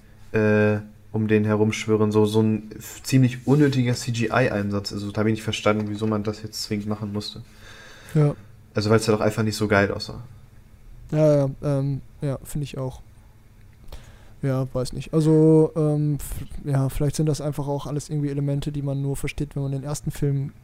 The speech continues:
Speaker 2: gesehen hat. Äh, und dann
Speaker 1: Ja, gut, das, also klar, ich glaub, also wenn man Fan vom ersten Film war, also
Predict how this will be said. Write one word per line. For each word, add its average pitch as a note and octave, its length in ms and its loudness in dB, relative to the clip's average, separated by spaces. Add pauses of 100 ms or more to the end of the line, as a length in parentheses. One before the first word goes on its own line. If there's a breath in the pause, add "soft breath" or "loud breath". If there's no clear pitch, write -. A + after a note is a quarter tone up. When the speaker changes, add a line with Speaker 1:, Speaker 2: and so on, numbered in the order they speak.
(160)
Speaker 2:
gesehen C#3 400 -2
hat. C#3 260 -6 (520)
Äh, C3+ 40 -4
und C3+ 200 -4
dann C#3 80 -6 (120)
Speaker 1:
Ja, A2 180 2
gut, A#2 240 -2
das, - 260 2
also B2 160 2
klar, G#2+ 300 6
ich - 120 -4
glaub, A#2+ 380 4
also A2+ 160 -2
wenn A#2 100 4
man A2 140 2
Fan C#3 300 2
vom A#2+ 160 0
ersten C3+ 340 0
Film C#3 280 4
war, B2+ 240 2 (760 loud breath)
also A#2 180 2